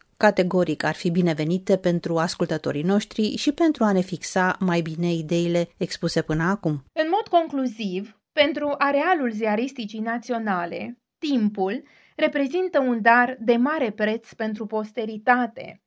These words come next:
Speaker 2: un etalon, un organ de presă pentru toți românii,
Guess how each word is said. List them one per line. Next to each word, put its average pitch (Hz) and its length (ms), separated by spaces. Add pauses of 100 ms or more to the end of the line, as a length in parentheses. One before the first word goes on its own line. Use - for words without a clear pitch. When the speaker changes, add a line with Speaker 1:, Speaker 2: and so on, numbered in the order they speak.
(160)
Speaker 2:
un 247 180
etalon, 233 800 (320)
un 285 120
organ 294 420
de 233 120
presă 247 600
pentru 285 360
toți 233 300
românii, 240 680